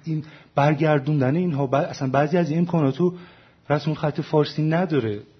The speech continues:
یعنی یه جورایی من احساس می‌کنم سر اسامی خیلی نباید در این حد مت به خشخش خود داشت. در مورد مسائل مهمتر ببین، مثلاً رکل-، رفلکتیو رو،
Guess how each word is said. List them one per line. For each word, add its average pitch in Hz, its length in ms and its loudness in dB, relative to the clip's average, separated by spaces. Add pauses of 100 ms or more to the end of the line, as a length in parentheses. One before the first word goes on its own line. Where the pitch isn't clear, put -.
(180)
یعنی 135 240 0
یه 147 140 0
جورایی 165 260 2
من 165 80 0
احساس 160 240 -6
می‌کنم 160 300 -6
سر 151 240 -4
اسامی 143 500 -4
خیلی 143 260 -6
نباید 139 380 -2 (720)
در 120 80 -2
این 123 120 2
حد 113 200 -6
مت 117 200 -4
به 117 80 -4
خشخش 110 360 -10
خود - 140 -18
داشت. 110 200 -12 (380)
در 165 100 4
مورد 202 160 6
مسائل 208 380 6
مهمتر 175 380 2
ببین، 190 160 2
مثلاً 180 240 2
رکل-، 165 600 2
رفلکتیو 143 540 0
رو، 123 300 0